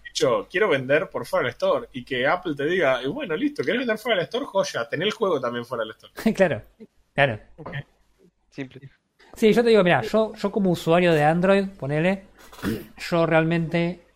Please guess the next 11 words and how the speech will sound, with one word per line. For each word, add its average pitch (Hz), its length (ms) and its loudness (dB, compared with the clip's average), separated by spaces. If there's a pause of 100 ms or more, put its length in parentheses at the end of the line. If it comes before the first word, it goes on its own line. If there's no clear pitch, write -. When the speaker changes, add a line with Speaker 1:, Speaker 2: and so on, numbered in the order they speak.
(140)
Speaker 2:
evito 170 540 0
descargar 160 460 2
aplicaciones 160 720 -2
que 143 180 -6
no 147 180 -2
vienen 160 440 -2 (100)
de 139 360 -4
la 131 100 -2
store 151 400 -2
de 147 140 0
Google. 113 380 -4